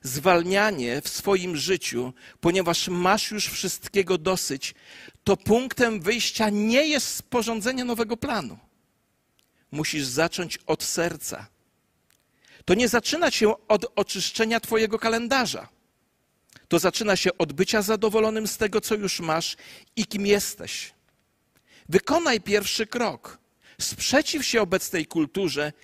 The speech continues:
i bądź człowiekiem zadowolonym, a następnie niech to będzie również prawdą na twoich ustach. Niech to będzie twoim wyznaniem. Jest jeszcze je-, drugi sposób przeciwstawiania się naszej kulturze obecnej.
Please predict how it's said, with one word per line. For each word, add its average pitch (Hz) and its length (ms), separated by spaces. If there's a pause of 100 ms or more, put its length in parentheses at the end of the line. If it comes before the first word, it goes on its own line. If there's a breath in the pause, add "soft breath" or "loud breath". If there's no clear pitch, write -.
(220 loud breath)
i 254 100
bądź 196 380
człowiekiem 202 520
zadowolonym, 185 800 (640 soft breath)
a 185 100
następnie 196 680
niech 190 200
to 180 120
będzie 196 320
również 175 280
prawdą 180 440
na 165 120
twoich 175 400
ustach. - 520 (460)
Niech 135 120
to 180 100
będzie 175 220
twoim 185 320
wyznaniem. 151 600 (1120 soft breath)
Jest - 220
jeszcze 254 280
je-, 226 120 (120)
drugi 202 320
sposób - 420
przeciwstawiania 135 760
się 123 160
naszej 131 360
kulturze 131 600 (280)
obecnej. - 640